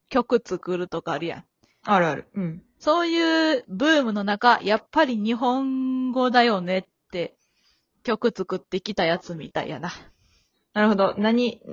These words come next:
Speaker 2: 何はじゃない。大和魂が。
Speaker 1: まあ、そうですね。
Speaker 2: はあ、はあはあはあ、大和魂っていうか、そうですね。なにわ魂でよかったかもしれないですね。言い間違えたみたいにしましたけど、
Speaker 1: <laughs>
Speaker 2: この近畿圏で
Speaker 1: なにわ。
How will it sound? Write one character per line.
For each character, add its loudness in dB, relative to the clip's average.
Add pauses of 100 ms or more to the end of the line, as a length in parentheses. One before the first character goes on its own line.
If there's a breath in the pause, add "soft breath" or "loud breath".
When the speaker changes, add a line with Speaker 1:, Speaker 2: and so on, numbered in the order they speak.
(180)
Speaker 2:
何 2
は 2
じ 0
ゃ 0
な -4
い。 -12
大 2
和 6
魂 2
が。 -8 (920)
Speaker 1:
ま 2
あ、 -2
そ 0
う -4
で -8
す -14
ね。 -8 (420)
Speaker 2:
は -4
あ、 0
は -2
あ -4
は -4
あ -6
は -10
あ、 -20 (400)
大 -4
和 0
魂 6
っ -8
て -8
い -6
う -20
か、 -6
そ -10
う -6
で -12
す -14
ね。 -6 (100)
な -6
に 2
わ 8
魂 4
で -2
よ 0
か 2
っ -4
た -4
か -10
も -10
し -12
れ -6
な -4
い -8
で -10
す -8
ね。 -4
言 2
い 4
間 2
違 2
え -4
た -2
み -8
た -8
い -8
に -10
し -12
ま -4
し -16
た -14
け -12
ど、 -12
Speaker 1:
<laughs> -20
Speaker 2:
こ -8
の -4
近 4
畿 -8
圏 2
で -
Speaker 1:
な 0
に 0
わ。 -2